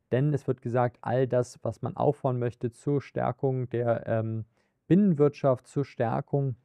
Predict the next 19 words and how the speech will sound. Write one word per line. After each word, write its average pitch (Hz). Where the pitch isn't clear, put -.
auch 107
dieser 127
Sektoren, 135
würde 143
am 120
Ende 127
die 127
Inflation 123
wieder 117
ankurbeln. 127
Das 117
würde 120
im 107
Kern 117
wieder 117
zu -
höheren 110
Zinsen 135
führen. 123